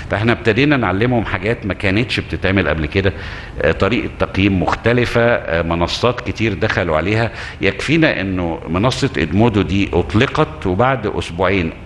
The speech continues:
وإحنا قاعدين في البيت وفي حظر تجوال كان عليها اتناشر مليون طالب، وحوالي مليون من أولياء الأمور وصلوا لها،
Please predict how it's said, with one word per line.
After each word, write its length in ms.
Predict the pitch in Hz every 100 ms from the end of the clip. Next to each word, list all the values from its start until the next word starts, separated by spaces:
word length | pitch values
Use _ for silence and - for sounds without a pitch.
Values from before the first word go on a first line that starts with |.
| -
وإحنا 260 | 120 135
قاعدين 260 | 95 92 117
في 160 | 107 98
البيت 520 | 78 104 104 - - - -
وفي 200 | - 101
حظر 280 | 117 117
تجوال 500 | 101 98 78 110 127 - - - -
كان 160 | 90
عليها 280 | 85 95 120
اتناشر 480 | 104 104 120 - 98
مليون 440 | 90 82 95 107
طالب، 360 | 98 107 123 139 - - - - -
وحوالي 440 | - - 90 110 101
مليون 520 | 95 90 104 117 95
من 140 | 90
أولياء 360 | 87 87 87 98
الأمور 460 | 82 78 87 107 127 - - - - 80
وصلوا 360 | 87 85 104
لها، 320 | 131 123 139